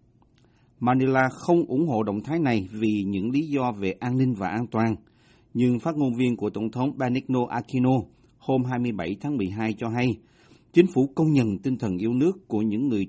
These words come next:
trẻ biểu tình và sẽ hỗ trợ họ khi cần.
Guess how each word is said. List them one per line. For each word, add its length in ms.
trẻ 320
biểu 100
tình 220
và 120
sẽ 60
hỗ 180
trợ 140
họ 220
khi 180
cần. 220